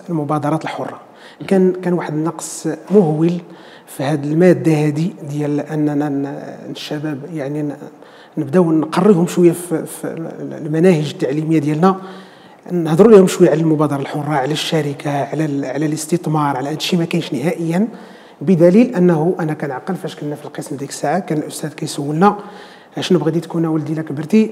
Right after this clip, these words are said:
معلم، طبيب، مهندس، استاذ،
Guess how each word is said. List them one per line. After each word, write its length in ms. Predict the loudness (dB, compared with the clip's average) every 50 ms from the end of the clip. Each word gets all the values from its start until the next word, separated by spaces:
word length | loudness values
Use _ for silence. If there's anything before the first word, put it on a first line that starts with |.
| -4 -2
معلم، 680 | 0 0 0 0 -2 0 2 6 6 6 6 4 2 -2 -4 -8 -10
طبيب، 640 | -6 2 6 8 10 10 10 8 6 0 -2 -2
مهندس، 760 | -2 -2 0 2 2 2 4 4 4 4 4 2 0 -6 -8 -6 -6
استاذ، 440 | -4 -4 -4 2 6 8 8 8